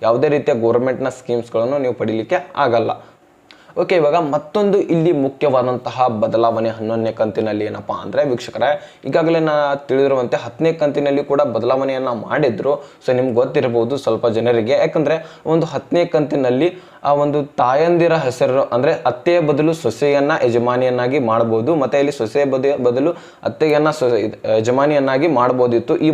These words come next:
ಒಂದು ಬದಲಾವಣೆಯನ್ನ ಮಾಡಿದ್ರು. So ಈ ಒಂದು ಹನ್ನೊಂದನೇ ಕಂತಿನಲ್ಲಿಯೂ ಕೂಡ ಈ ಒಂದು ಬದಲಾವಣೆ ಜಾರಿಯಾಗಿನೇ ಇರುತ್ತೆ. ಅಂದ್ರೆ ಏನು, ನಿಮ್ಮಲ್ಲಿ ಏನಾದ್ರೂ ಅವ ಯಾರಾದ್ರೂ ಆಟೋಮೆಟಿಕ್ ಆಗಿ ಮನೆ ಯಜಮಾನಿ ಡೆತ್ ಆಗಿದ್ರೆ,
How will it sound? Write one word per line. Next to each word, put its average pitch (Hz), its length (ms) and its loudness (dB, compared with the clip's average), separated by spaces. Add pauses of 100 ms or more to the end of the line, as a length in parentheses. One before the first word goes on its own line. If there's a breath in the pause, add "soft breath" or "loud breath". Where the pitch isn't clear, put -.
ಒಂದು 147 140 0
ಬದಲಾವಣೆಯನ್ನ 131 760 0 (520 loud breath)
ಮಾಡಿದ್ರು. 127 380 2 (280 loud breath)
So 170 60 2 (280)
ಈ - 20 2 (200)
ಒಂದು 175 260 4
ಹನ್ನೊಂದನೇ 151 440 2
ಕಂತಿನಲ್ಲಿಯೂ 139 580 2 (100)
ಕೂಡ 147 80 2 (140)
ಈ 139 60 2 (120)
ಒಂದು 131 180 0
ಬದಲಾವಣೆ 127 520 0 (140)
ಜಾರಿಯಾಗಿನೇ 120 680 2
ಇರುತ್ತೆ. 117 240 0
ಅಂದ್ರೆ 131 340 0
ಏನು, 160 120 0 (360 loud breath)
ನಿಮ್ಮಲ್ಲಿ 175 460 2
ಏನಾದ್ರೂ 135 580 0 (180)
ಅವ 120 120 4
ಯಾರಾದ್ರೂ 127 420 2 (100)
ಆಟೋಮೆಟಿಕ್ 123 460 0
ಆಗಿ 117 260 2
ಮನೆ 110 220 -4
ಯಜಮಾನಿ 110 500 -4
ಡೆತ್ 110 220 -2
ಆಗಿದ್ರೆ, 104 440 0